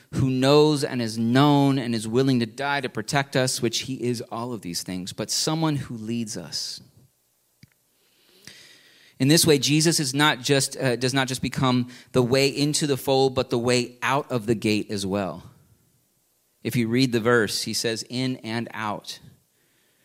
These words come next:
He takes you out to graze in green grass. Man, a sheep, a sheep who gets out of the fold without their shepherd, that's a lost sheep.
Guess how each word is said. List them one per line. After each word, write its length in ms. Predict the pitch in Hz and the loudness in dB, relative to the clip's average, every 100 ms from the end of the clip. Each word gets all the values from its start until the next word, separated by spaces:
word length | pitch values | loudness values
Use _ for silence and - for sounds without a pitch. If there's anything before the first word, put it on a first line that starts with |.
| _ _ _ _ _ _ | _ _ _ _ _ _
He 140 | 117 | -4
takes 340 | 135 131 - | -2 -2 -2
you 160 | 135 120 - | -4 -4 -4
out 400 | 117 120 - - - | -2 -4 -6 -14 -10
to 100 | 107 | -8
graze 880 | 107 104 110 110 107 95 87 - | -2 0 0 0 -2 -2 -4 -4
in 220 | 104 98 98 | -6 -8 -6
green 500 | 101 104 107 107 101 | -4 -2 -2 -2 -2
grass. 760 | 95 92 82 82 - - - - _ _ _ _ _ _ _ _ _ _ _ _ _ _ _ _ _ _ _ _ _ _ _ _ _ _ | -4 -8 -10 -12 -12 -12 -14 -20 _ _ _ _ _ _ _ _ _ _ _ _ _ _ _ _ _ _ _ _ _ _ _ _ _ _
Man, 340 | 120 135 120 117 - _ _ _ _ _ _ _ _ - | -4 0 -2 -4 -12 _ _ _ _ _ _ _ _ -4
a 40 | |
sheep, 380 | 131 - 254 - - 156 | -2 0 0 -2 -2 0
a 60 | |
sheep 300 | - 240 247 | 2 0 4
who 120 | 190 | 2
gets 260 | 165 180 185 | 4 2 2
out 220 | 165 175 | 0 0
of 60 | 160 | 0
the 80 | 131 | -2
fold 500 | - 160 196 175 143 | 0 2 2 0 -2
without 360 | 135 160 185 | 2 4 4
their 140 | 180 165 | 2 2
shepherd, 420 | 185 180 175 135 | 0 0 -2 2
that's 200 | 180 185 | 2 2
a 40 | |
lost 280 | 147 139 131 | 0 -2 -2
sheep. 320 | - 113 - | -4 -6 -8